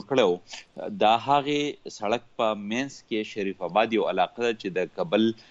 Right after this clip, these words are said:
آ، تحصیل چې دی یا د کابل د کوم ښار چې دی، د هغې نه به دوه کیلومتره فاصله باندې واقع ده. هلته چې په شریف آباد کې د یو چیک پوسټ جوړ شو او هلته یو کور چې د هغې مالک چې دی، په هغه په انګلینډ کې اوسېږي،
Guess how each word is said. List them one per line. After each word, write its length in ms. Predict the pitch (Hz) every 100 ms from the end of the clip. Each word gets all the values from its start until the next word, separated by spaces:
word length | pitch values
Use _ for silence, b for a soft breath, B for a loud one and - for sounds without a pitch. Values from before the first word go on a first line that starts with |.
| b -
آ، 260 | 95 90 90
تحصیل 460 | - 92 - 131
چې 100 | 120
دی 160 | 104 104
یا 100 | 101
د 100 | 95
کابل 420 | 92 90 104 107
د 120 | 98 92
کوم 220 | - 92
ښار 280 | - 113 117
چې 160 | -
دی، 220 | 101 98
د 80 | 92
هغې 180 | 90 98
نه 100 | 104
به 100 | 92
دوه 180 | 87 104
کیلومتره 440 | 101 95 92 110 104
فاصله 380 | - 95 95 98
باندې 220 | 98 95
واقع 340 | 92 - 135
ده. 140 | 110 85 B B B B - -
هلته 260 | 147 143
چې 240 | 117 127 135
په 80 | 120
شریف 300 | - 95 98
آباد 220 | 98 107
کې 100 | 104
د 60 | 98
یو 160 | 101
چیک 100 | 98 -
پوسټ 220 | 120 123
جوړ 140 | 143 131
شو 240 | - 135
او 200 | 131 101 95
هلته 240 | 95 110 117
یو 460 | 107 98 95 95 87
کور 240 | - 113 123
چې 180 | 117 104
د 120 | 95 92
هغې 300 | 90 98 104 95
مالک 440 | 92 90 87 104 -
چې 80 | 101
دی، 60 | 95
په 140 | -
هغه 220 | 92 90 95
په 60 | -
انګلینډ 320 | 92 98 110 117
کې 80 | 107
اوسېږي، 520 | 98 - 135 113 104